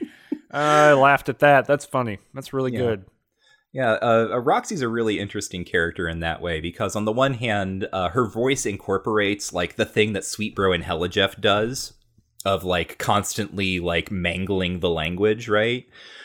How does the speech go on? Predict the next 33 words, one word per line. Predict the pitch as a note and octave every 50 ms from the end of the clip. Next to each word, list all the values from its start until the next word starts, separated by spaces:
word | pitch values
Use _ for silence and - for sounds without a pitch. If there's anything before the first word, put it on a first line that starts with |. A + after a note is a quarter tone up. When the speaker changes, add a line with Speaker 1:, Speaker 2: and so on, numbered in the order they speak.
| - - - C3
Speaker 2:
Mm-hmm. | B2+ A#2 - B2 A#2 B2 B2 B2+ _ _ _ -
Speaker 1:
Um, | A2+ A2 G#2+ G2+ F#2+ F2 E2+ E2+ - _ _ - - - - - _ -
uh, | G#2 G#2 G2+ G2 -
and | A2+
I | A#2 C3
also | E3 F3+ - G3
feel | - - D3 C3+
like | A#2+ A2 A2 -
her | - - - - E3 E3+ F3+ F3+ -
style, | - - - - - - - G2 D#2+ E2+ F2+ G#2 A#2+ C3+ C#3 A2+
Roxy's | F#2+ F#2+ A#2+ - - - A2 - -
style | - - - F#2 E2 F2 G2 F#2+ F#2+ G2 - -
of, | F#2 F#2 E2+
like, | F2 E2+ D#2 D#2 - _
talking | - - D#2+ D#2+ F2 - - C3+ C3+ C3+ C#3+
is | C#3 - F#2+ F#2+ F#2+ F2+
maybe, | G2+ G2+ G2+ G#2+ G#2 G2+ F#2+ F#2 F2+ F2 E2+ D#2 D2+ - _ _ -
I, | A#2
I | C#3 - C#3+
wouldn't | D3+ F#3+ F#3+ C#3+ A2+
say | - - A2+ G#2
it's | G2+ -
necessarily | A2+ G2+ A2+ G#2+ - A2 G#2 G#2+ F2+
a | D#2+
called | - - G#2+ G2+ F#2+ E2 D#2+
shot, | - - - E2+ F#2 A2+ A2+ -
but | A#2 B2+
it | B2 A2 G2+
does | A#2+ A#2+ B2 A#2 - -
feel | - B2 A2 G#2+ G#2 F#2+
kind | - - A2+ G#2 G2+ G2+ F#2+
of, | G2 F#2 F2 F2 D#2+ D#2 D#2 D#2 - - -
uh, | - F2+ F2 F2 E2+ E2+ E2 E2 D#2+ D#2+ D#2+ D#2 D#2 D2+ D2+